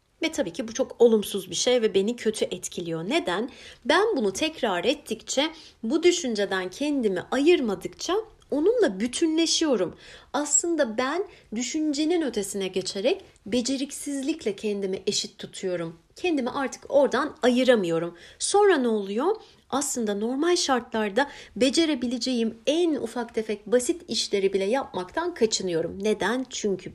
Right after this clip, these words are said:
ben beceriksizin tekiyim. Peki bunun çözümü ne olabilir?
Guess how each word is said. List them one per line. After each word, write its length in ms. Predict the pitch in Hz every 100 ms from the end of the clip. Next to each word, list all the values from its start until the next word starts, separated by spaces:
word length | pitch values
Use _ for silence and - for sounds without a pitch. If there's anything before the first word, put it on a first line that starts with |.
| -
ben 320 | 190 202 180
beceriksizin 680 | 170 170 165 - 175 185 185
tekiyim. 420 | 180 151 - 147 _ _ - - - - - - -
Peki 440 | - 466 254 262 - - -
bunun 300 | 247 370 427
çözümü 480 | - 370 330 349 339
ne 100 | 370
olabilir? 760 | 339 233 185 175 185 330 -